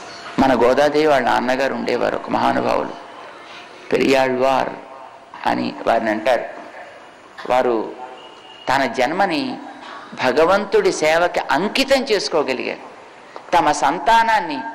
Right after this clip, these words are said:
భగవంతుడు అభిమానించగలిగేట్టు చేసుకోగలిగారు. మనం చూడండి, మనము భగవంతుడి దూరంగానే బతుకుతున్నాం.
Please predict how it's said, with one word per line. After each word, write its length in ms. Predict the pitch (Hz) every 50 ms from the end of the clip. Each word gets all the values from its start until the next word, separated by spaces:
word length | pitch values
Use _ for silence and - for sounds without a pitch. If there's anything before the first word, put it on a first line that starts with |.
| - - - - - - -
భగవంతుడు 640 | - - 156 165 190 220 233 247 233 240 233 196 - -
అభిమానించగలిగేట్టు 1160 | 131 135 139 170 208 226 240 262 262 277 254 - 262 240 247 240 240 233 240 233 233 214 -
చేసుకోగలిగారు. 720 | 208 196 202 - 208 185 175 175 170 170 175 175 160 147 143 - - - - - - - - - - -
మనం 320 | - - 151 170 202 208 202 202
చూడండి, 460 | 202 190 196 190 180 165 165 - - - - - - - - -
మనము 400 | - - 139 143 156 180 208 233
భగవంతుడి 480 | 196 185 185 185 202 208 202 208 214
దూరంగానే 460 | 196 190 202 202 196 196 196 202 196 196
బతుకుతున్నాం. 600 | 185 190 190 185 190 190 196 196 196 196 202